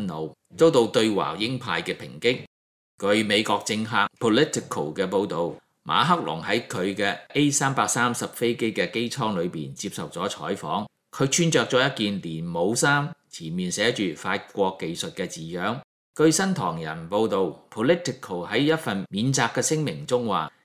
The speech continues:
根據採訪嘅協議，法國領導人嘅一啲評論被佢嘅辦公室進行咗刪節。其中，馬克龍更坦率咁談論到對台灣問題嘅睇法。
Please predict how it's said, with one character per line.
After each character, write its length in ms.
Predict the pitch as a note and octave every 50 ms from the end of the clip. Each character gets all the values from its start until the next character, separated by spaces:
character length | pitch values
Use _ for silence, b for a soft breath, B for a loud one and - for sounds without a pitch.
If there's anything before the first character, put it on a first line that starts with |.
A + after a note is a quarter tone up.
| _ _
根 160 | - F3 F#3
據 100 | F3 -
採 300 | A#2+ G#2 - - E2+ F2
訪 260 | - - F2+ F#2 G#2+ G#2
嘅 100 | G2+ G#2
協 160 | A2+ F#2+ E2
議， 340 | - D#2+ E2+ F2+ G2 F#2 - _ -
法 200 | - A2+ A2+ A#2
國 300 | A2+ - A#2+ A2 - -
領 180 | F#2 F#2+ G2+ A2+
導 160 | G#2+ G2 F#2+
人 280 | F#2+ F2 D#2 D#2 D#2 D#2+
嘅 80 | F#2
一 60 | G2+ A2+
啲 260 | B2+ C3 C3+ B2+ -
評 240 | - G2+ D#2 D2+ D#2+
論 260 | F2 E2 E2+ F2 - - _ _
被 160 | - E2 E2+
佢 180 | - - G2 F#2
嘅 100 | F2 F#2+
辦 260 | E2+ - E2 E2+ F2
公 180 | F#2 A#2+ C3 C3
室 160 | C3 C#3+ C#3 C#3 - -
進 160 | A#2 A2 G2+
行 100 | - F#2 - -
咗 220 | - D#2 D#2+ F#2+ G2+
刪 320 | - B2 A2+ A2+ A2 G#2
節。 260 | - G2 F2+ F2+ F2 - _ _ _ _ _ _ _ -
其 180 | F2+ F2 F2+
中， 200 | - D3 D#3+ D#3+ C#3
馬 160 | A#2 A2+ C3+
克 160 | D#3 E3+ C3
龍 240 | F#2+ F#2+ F#2+ F2+ F2+ -
更 300 | - A#2+ A#2+ A#2+ B2+ A#2+
坦 240 | A#2+ - G2 G2 B2
率 100 | - E3
咁 320 | - - A2+ A2 C3+ C#3 - - _ _
談 280 | - - E2 D2+ D#2+ F#2
論 180 | G2 G#2 G#2+
到 200 | G#2 - A2 A2 G#2+
對 240 | - - G#2 G#2 G#2
台 160 | - - C#2+
灣 280 | - F2 G#2+ A2+ A#2
問 180 | G#2+ F#2+ F2+ F2
題 200 | - - - - -
嘅 60 | F2+
睇 200 | F2 D#2 F2 G#2+
法。 280 | G#2+ G2 F2 F2+ G2+ -